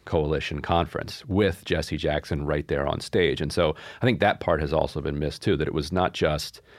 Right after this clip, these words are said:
uh, a, a signal to Reagan Democrats that he's, like,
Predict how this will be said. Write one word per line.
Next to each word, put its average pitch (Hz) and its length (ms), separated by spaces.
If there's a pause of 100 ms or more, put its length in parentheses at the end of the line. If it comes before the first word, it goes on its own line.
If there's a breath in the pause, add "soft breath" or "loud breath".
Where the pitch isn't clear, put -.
(340 loud breath)
uh, 71 320 (420)
a, 82 80 (140)
a 90 40
signal 80 640
to - 220
Reagan 78 320
Democrats 73 640
that 73 120
he's, 71 320
like, 67 280